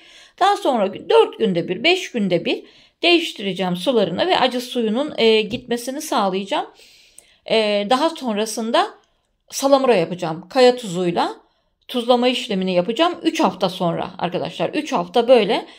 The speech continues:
arada bir, arada bir suyunu değiştirerek zeytinimin tatlanmasını bekleyeceğim.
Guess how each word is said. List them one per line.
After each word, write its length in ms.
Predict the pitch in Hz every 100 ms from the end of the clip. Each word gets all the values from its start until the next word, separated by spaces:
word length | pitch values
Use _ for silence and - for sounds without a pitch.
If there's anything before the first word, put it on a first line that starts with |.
| - _ -
arada 380 | 403 285 190 180
bir, 180 | -
arada 300 | 262 233 170
bir 80 | 165
suyunu 420 | 180 - 269 190
değiştirerek 720 | 226 285 277 - 185 254 330 - - _
zeytinimin 640 | - 277 262 - 185 302 403
tatlanmasını 760 | 302 240 233 220 202 208 233
bekleyeceğim. 600 | 202 175 170 165 226 302